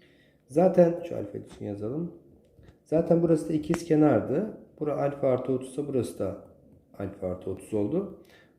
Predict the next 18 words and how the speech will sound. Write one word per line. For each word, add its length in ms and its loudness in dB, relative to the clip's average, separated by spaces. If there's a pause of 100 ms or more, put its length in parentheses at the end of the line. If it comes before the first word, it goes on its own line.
Burada 240 6
ilk 300 -2
başta 320 4
alfaydı. 720 0
O 60 -4
zaman 200 0
şu 240 -6
üçgenin 360 0
iç 180 -2
açıları 360 0
toplamından 720 -2 (480)
altmış 640 -4
artı 640 -4 (100)
üç 300 -6
alfamız 580 -4
yüz 220 -12
seksen 460 -4
ise 400 -6